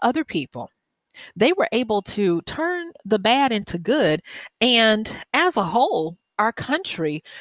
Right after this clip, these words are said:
uh, expanded on its number of patents. Our technology, uh,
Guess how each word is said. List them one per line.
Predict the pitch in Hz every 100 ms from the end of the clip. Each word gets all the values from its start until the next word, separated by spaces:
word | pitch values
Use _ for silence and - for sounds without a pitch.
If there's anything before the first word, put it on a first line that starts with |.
| - -
uh, | 190 180 175
expanded | 220 - - - - - 208 277 320 254 175 - - _
on | 196 202 196
its | - - 180
number | 202 214 185
of | 147 -
patents. | - 165 190 240 285 311 - - - -
Our | 175 180
technology, | - - - 165 165 202 233 240 226 247 269 - - -
uh, | 175 170